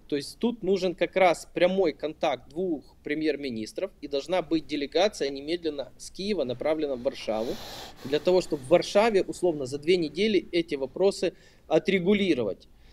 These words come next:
И если найти, а, такой вариант, при котором, условно, польская сторона будет зарабатывать и наша сторона, украинская, будет зарабатывать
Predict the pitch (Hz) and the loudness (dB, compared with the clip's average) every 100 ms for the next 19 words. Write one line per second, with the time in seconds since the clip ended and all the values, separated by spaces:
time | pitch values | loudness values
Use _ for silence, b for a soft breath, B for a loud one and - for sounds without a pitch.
0 | b b b - 170 190 233 208 196 196 | b b b -8 -2 2 2 4 6 6
1 | 175 - 208 175 - 123 131 127 165 202 | 2 -2 -4 -2 -4 -6 -6 -4 2 6
2 | 180 175 180 143 - 151 165 165 180 143 | 8 8 6 2 -4 -2 0 2 2 2
3 | 120 - 156 180 180 131 123 - - - | 0 -6 -6 0 0 0 -6 -8 -20 2
4 | 196 185 - 151 - 151 156 151 139 131 | 6 6 6 -4 -2 0 0 0 -4 -4
5 | 135 131 135 131 135 123 120 - 147 170 | -6 -4 -4 -2 -2 -2 -10 -10 -6 -2
6 | 247 - - 156 147 139 - 143 - 139 | -4 -6 -8 -6 -4 -4 -2 -2 -4 -8
7 | 131 131 123 131 127 110 - 98 | -4 -6 -2 -2 0 -4 -4 -12